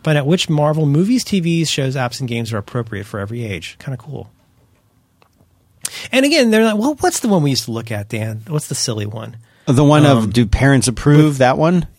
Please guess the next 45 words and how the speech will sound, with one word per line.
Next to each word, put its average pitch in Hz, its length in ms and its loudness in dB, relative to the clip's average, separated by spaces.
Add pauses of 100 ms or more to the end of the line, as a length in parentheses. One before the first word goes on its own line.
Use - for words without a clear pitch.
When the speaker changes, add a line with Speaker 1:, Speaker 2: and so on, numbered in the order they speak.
Speaker 1:
Yeah, 175 380 0
the 170 100 2
one 175 400 2
with 165 220 2
the 156 120 0
Big 143 220 -4
Lebowski 135 520 -2
review. 107 600 -8
What 131 260 -8
is 143 120 -8
that - 120 -20
called? 139 360 -6
I 120 40 -6
don't 131 140 -2
even 120 140 -4
remember. 131 220 -2
Kids 170 220 2
in 165 60 6
Mind. 107 400 0
Speaker 2:
Yeah. 123 480 2 (680)
Speaker 1:
Oh 123 160 -6
my 107 200 -8
God. 101 420 -14 (160)
Kids 175 180 -2
in 156 100 2
Mind 113 260 -2
is 104 140 -10
Speaker 2:
I 101 60 -8
love 104 220 -6
Speaker 1:
hilarious. 95 500 2
Speaker 2:
that. - 60 -20 (640)
Speaker 1:
Because 156 300 -4
they 156 120 -2
choose 262 300 0
to 247 120 2
approach 185 420 2
everything 175 320 0
that 160 60 2
happens 147 240 0
in 143 80 0
a 131 40 0
movie, 123 340 0
like, 113 220 -6
almost 117 340 -4
pornographically. 101 840 -10